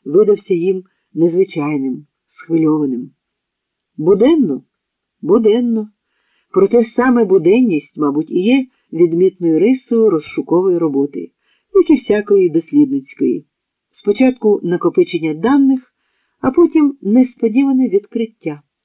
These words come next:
Версія підтверджується. Мовою розшуку з особливою ретельністю відпрацьовувалася площа Перемоги, кінцевий пункт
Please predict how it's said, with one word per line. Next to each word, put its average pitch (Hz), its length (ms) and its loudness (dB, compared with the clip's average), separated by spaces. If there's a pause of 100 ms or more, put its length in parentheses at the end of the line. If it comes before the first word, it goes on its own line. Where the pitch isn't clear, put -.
(640)
Версія 262 680 2
підтверджується. 151 1120 -2 (880)
Мовою 208 680 4 (240)
розшуку 175 640 2
з - 160 -12
особливою 214 540 4
ретельністю 208 680 2
відпрацьовувалася 202 1400 2
площа 165 440 -2
Перемоги, 147 580 -4 (680)
кінцевий 202 480 4
пункт 208 380 -2